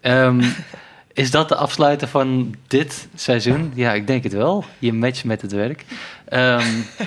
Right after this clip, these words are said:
Speaker 2: <laughs>
Speaker 1: ik ben heel erg benieuwd. Negen juni is de, is de opening. Dan is deze podcast nog niet uit. Ehm, maar ik, eh, ik ben erbij en ik heb er heel veel zin in. Ehm, voor iedereen die nog foto's wil, eh, foto's wil zien van het werk van Larissa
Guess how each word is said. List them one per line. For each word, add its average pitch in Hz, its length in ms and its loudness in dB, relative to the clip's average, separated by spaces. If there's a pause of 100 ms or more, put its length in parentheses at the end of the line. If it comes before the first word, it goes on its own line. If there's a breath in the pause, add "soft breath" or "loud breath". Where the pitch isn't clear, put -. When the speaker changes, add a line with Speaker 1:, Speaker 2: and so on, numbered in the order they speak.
(140)
Speaker 2:
<laughs> - 400 -14
Speaker 1:
ik 139 140 -2
ben 151 120 4
heel 139 220 4
erg 127 120 0
benieuwd. 131 600 2
Negen 127 420 0
juni 139 360 0
is 123 160 0
de, 110 320 0
is 117 160 -4
de - 100 -4
opening. 135 560 -4
Dan 117 140 0
is 104 100 -4
deze 113 220 -2
podcast 107 480 -8
nog 107 120 -8
niet 131 200 -4
uit. 104 340 -2 (640 loud breath)
Ehm, 95 280 -14 (400)
maar 104 340 -4
ik, - 180 -8
eh, 104 220 -4 (560)
ik 123 200 -6
ben 117 140 2
erbij 107 380 0
en 123 100 -4
ik 117 80 -4
heb 117 140 -4
er 120 60 0
heel 113 140 0
veel 107 100 -6
zin 104 220 -2
in. 165 220 -6 (560 loud breath)
Ehm, 98 320 -12 (460)
voor - 200 -6
iedereen 123 380 0
die 117 120 0
nog 110 260 -2
foto's 135 520 0
wil, 113 420 2
eh, - 180 -2
foto's 131 380 -2
wil 110 140 0
zien 113 200 0
van 113 120 -2
het 104 100 0
werk 107 240 -2
van 110 120 -4
Larissa 110 640 -2